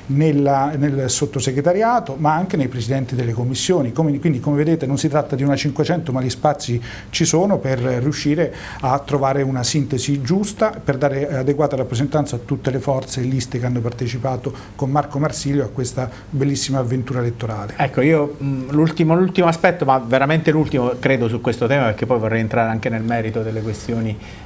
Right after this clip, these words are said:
Speaker 2: eh, di, di fondo, di programma, eh, relativa agli assetti, eh, diciamo, in qualche modo alla governance della regione. È un, un altro elemento che finora non abbiamo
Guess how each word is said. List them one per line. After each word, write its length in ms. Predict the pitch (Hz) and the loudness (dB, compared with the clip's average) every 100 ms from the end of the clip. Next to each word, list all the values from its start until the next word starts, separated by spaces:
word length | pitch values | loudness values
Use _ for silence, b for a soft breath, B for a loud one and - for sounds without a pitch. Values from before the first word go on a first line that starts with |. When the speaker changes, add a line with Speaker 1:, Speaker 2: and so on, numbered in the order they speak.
| - | -6
Speaker 2:
eh, 560 | 117 117 113 107 104 104 | -2 -2 -2 -2 -2 -4
di, 720 | 110 113 110 110 110 113 117 113 | -4 -4 -4 -4 -4 -6 -6 -6
di 100 | 107 | 0
fondo, 360 | 131 117 107 | 0 0 -4
di 100 | 104 | -4
programma, 680 | 107 113 123 113 101 107 113 | -4 -2 0 -2 0 -2 -2
eh, 300 | 120 117 113 | -4 -4 -4
relativa 380 | 107 110 127 120 | -2 -2 0 0
agli 120 | 113 | 0
assetti, 840 | 117 - 127 107 - - 110 110 | -2 -2 -2 -2 -6 -4 -2 -2
eh, 180 | - 110 | -4 -4
diciamo, 260 | 104 107 110 | -4 -4 -6
in 60 | |
qualche 220 | 104 104 110 | -6 -6 -4
modo 400 | 113 110 110 107 | -2 -2 -2 -2
alla 200 | 110 113 | -2 0
governance 600 | 120 110 110 107 - 117 | 0 0 -2 -4 -2 0
della 200 | 117 123 | 2 2
regione. 440 | 135 202 175 - | 2 2 0 -2
È 100 | 135 | 0
un, 320 | 131 131 131 131 | 0 0 -2 0
un 120 | 135 | 0
altro 220 | 143 151 | 0 2
elemento 380 | 143 139 147 143 | 0 2 0 0
che 80 | 113 | -2
finora 240 | 131 135 | 0 0
non 80 | 117 | 2
abbiamo 420 | 113 143 143 123 | 2 2 2 0